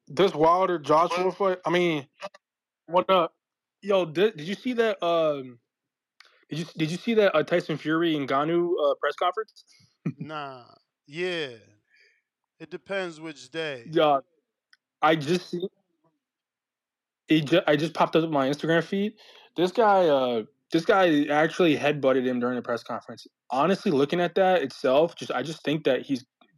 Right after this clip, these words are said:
Speaker 1: uh, Tyson Fury is gonna lose. And, like, I don't, like, I don't say that was just, like, guessing, but it's actually possible that he might lose. And if that happens, like, without a doubt,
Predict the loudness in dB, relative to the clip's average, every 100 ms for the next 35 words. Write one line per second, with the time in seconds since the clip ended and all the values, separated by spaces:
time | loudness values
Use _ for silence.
0 | -10 -6 -4 -4 -6 -12 -20 -20 _ 0
1 | 0 0 0 2 2 0 0 2 0 -6
2 | -20 _ _ _ _ _ 0 4 4 4
3 | 4 2 0 0 -2 -20 -2 2 2 0
4 | 2 4 6 4 2 -2 -2 -2 -2 -4
5 | -4 -6 -6 -4 -2 -2 -4 _ _ _
6 | -8 0 2 2 0 2 2 2 2 2
7 | 2 0 -2 -4 -6 -4 0 0 -2 -10
8 | _ _ _ _ _ -6 0 0 2 0
9 | -2 -2 0 2 2 2 2 4 2 0
10 | -20 -8 -2 2 2 2 4 4